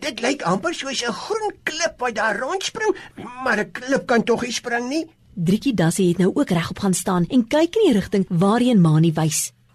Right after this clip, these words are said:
Speaker 2: Sy hoor nog altyd die krakerige geskree.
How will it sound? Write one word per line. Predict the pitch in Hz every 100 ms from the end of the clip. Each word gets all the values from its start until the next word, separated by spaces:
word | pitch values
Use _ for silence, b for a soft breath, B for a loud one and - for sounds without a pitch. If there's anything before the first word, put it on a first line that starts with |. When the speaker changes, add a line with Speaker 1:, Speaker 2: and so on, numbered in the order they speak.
| _
Speaker 2:
Sy | - 196
hoor | 170 175 214
nog | 214 -
altyd | 196 - 214
die | 180
krakerige | - 226 214 240 214 220 208 -
geskree. | 240 - - 220 202 185